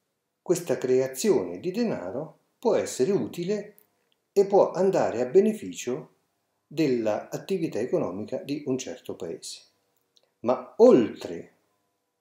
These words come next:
dei limiti precisi, essa può rivelarsi disastrosa. Qui Smith accenna al fatto che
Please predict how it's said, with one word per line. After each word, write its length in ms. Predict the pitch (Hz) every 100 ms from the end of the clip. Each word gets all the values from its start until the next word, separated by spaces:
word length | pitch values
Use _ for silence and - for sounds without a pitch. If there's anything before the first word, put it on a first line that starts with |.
| _ _ _ _ _ _ _ _ _ _ _
dei 240 | - 113 123
limiti 600 | 185 117 90 - - - _ _
precisi, 760 | 180 208 - 107 110 196 - -
essa 480 | 156 117 - 160 -
può 280 | 147 - -
rivelarsi 840 | 147 165 123 - 123 - 120 - _
disastrosa. 880 | 98 98 117 110 - - - - - - _ _ _ _ _ _ _ _ _ _ _ _ _
Qui 160 | - 208
Smith 480 | 160 202 208 - 160 160
accenna 920 | - - - 175 165 175 196 190 - _ _ _ _ _ _ _ - _ _
al 160 | 180
fatto 920 | 185 - 160 135 - - 185 185 - - _ _ _ _ _ _ _ _
che 300 | - 180 135